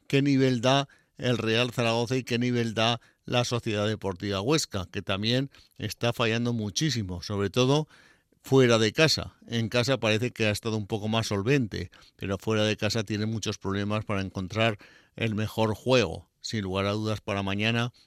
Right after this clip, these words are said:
y lo han declarado a lo largo de toda la semana, va a ser un partido especial.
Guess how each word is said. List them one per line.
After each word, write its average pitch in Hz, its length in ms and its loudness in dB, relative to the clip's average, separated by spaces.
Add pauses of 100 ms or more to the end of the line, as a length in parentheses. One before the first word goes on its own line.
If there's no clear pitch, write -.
(100)
y - 100 -10
lo 104 140 -2
han 113 140 0
declarado 110 540 -2
a - 20 0
lo 98 160 -4
largo 110 280 -4
de 98 60 -4
toda 107 220 -4
la 107 100 -2
semana, 113 480 -2 (440)
va 117 100 2
a - 20 2
ser 117 160 -4
un 113 140 -6
partido 110 420 -2
especial. 101 560 -2